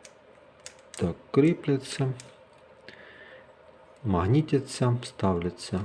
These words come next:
Ходить нормально ця штучка, хоча пластикова. Тобто, отак от вона світиться. Ой, дуже яскрава. Блін, я навіть не бачу, де кнопку, щоб вимкнути його.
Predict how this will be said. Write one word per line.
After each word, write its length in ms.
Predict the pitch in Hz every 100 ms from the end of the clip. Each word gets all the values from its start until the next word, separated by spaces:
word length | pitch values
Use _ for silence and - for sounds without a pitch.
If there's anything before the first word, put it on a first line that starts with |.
| - - - - - -
Ходить 340 | 95 90 -
нормально 480 | 92 87 90 107 135
ця 160 | - 131
штучка, 500 | - 139 - - 143 - - - - - - -
хоча 240 | - - 120
пластикова. 800 | 117 113 110 120 117 117 113 107 - - - - - - - - - - - - - - -
Тобто, 460 | 165 - - 139 127 - - - - - - - -
отак 420 | 107 - 117 -
от 160 | 110 -
вона 240 | 90 101
світиться. 760 | - - 82 78 - - - 95 101
Ой, 180 | 87 87 - - - - - -
дуже 340 | 90 95 95
яскрава. 580 | 104 101 - 85 82 82 90 - - -
Блін, 460 | 98 101 117 92 - -
я 120 | 98
навіть 360 | 98 98 95 -
не 60 | 95
бачу, 360 | 95 95 -
де 120 | 98
кнопку, 420 | - 113 101 - -
щоб 200 | - 92
вимкнути 520 | 95 - 90 - 87
його. 320 | 85 82